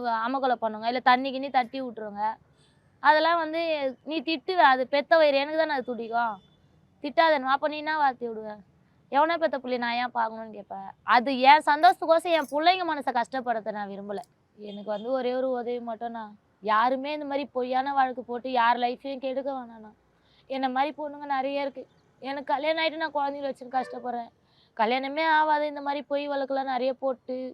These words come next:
உள்ளேயே ஒரு பொண்ணு நான் பார்த்தேன், அந்த பொண்ணுக்கோசம் தான் நான் பேசுறேன். யாருமே பொய் வழக்கு போடாதீங்க, அந்த தப்பு செய்தாங்களா, அந்த தப்பை ஆதாரபூர்வமா நீங்க நிரூபிங்க, நிரூபிச்சுட்டு அந்த ஜெயிலுக்குன்றது ஒண்ணு அனுப்புங்க.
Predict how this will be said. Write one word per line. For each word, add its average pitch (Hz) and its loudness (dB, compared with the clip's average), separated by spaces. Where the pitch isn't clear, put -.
உள்ளேயே 254 -4
ஒரு 294 0
பொண்ணு 269 -4
நான் 269 -4
பார்த்தேன், 247 -4
அந்த 220 -10
பொண்ணுக்கோசம் 226 -10
தான் 247 -10
நான் 233 -12
பேசுறேன். 220 -14
யாருமே 254 4
பொய் 294 2
வழக்கு 277 0
போடாதீங்க, 240 -4
அந்த 208 -6
தப்பு 226 -2
செய்தாங்களா, 277 0
அந்த 262 -4
தப்பை 285 -4
ஆதாரபூர்வமா 294 4
நீங்க 302 -4
நிரூபிங்க, 269 0
நிரூபிச்சுட்டு 254 -2
அந்த 262 -6
ஜெயிலுக்குன்றது 233 -6
ஒண்ணு 202 -14
அனுப்புங்க. 202 -14